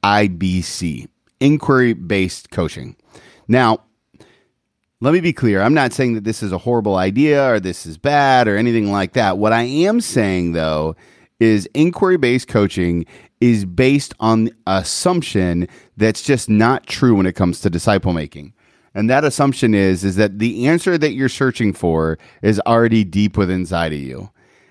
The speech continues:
So inquiry-based coaching is this process of asking questions,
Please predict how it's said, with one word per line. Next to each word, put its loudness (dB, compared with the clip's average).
So 0
inquiry-based 0
coaching 0
is -2
this -2
process -2
of 0
asking 0
questions, 0